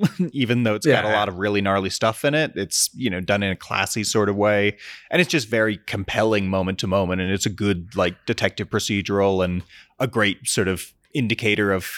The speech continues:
Speaker 1: the better detective procedurals he would go on to do. Um,
Speaker 2: Mm-hmm.
Speaker 1: I, I really don't have anything against this movie besides one very obvious and very specific thing towards the end, uh, which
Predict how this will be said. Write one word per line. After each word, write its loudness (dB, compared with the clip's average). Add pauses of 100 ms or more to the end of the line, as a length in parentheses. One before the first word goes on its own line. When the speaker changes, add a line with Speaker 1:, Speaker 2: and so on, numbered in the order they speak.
(160)
Speaker 1:
the -6
better 2
detective -4
procedurals -2
he -2
would -4
go 2
on 0
to -12
do. 2 (640)
Um, 2
Speaker 2:
Mm-hmm. -2 (800)
Speaker 1:
I, 0
I 2
really 2
don't 0
have -2
anything 2
against 0
this 4
movie 0
besides 0
one 2
very 2
obvious 2
and -4
very 4
specific 0
thing 2
towards 0
the 0
end, 0 (920)
uh, 2
which 0